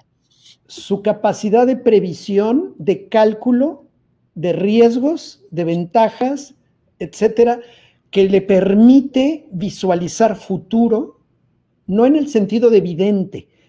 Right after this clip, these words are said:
mágico, sino en el sentido de cálculo de riesgos y de situaciones que le permite modificar y alterar el entorno para resolver problemas.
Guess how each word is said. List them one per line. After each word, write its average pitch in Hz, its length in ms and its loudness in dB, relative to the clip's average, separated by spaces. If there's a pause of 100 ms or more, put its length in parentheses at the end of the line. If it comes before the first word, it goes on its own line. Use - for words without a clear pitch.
(180)
mágico, 170 640 -6
sino 170 320 -4
en 170 80 -4
el 165 100 -4
sentido 220 600 0
de 196 440 0 (720)
cálculo 240 540 2
de 196 120 2
riesgos 208 520 0
y 202 100 -2
de 165 80 0
situaciones 214 580 -4
que 233 120 -2
le 175 120 -4
permite 208 920 -2
modificar 185 840 -2
y 220 80 0
alterar 185 560 0
el 190 140 0
entorno 180 640 -4 (800)
para 160 180 -4
resolver 151 480 -4
problemas. 127 600 -16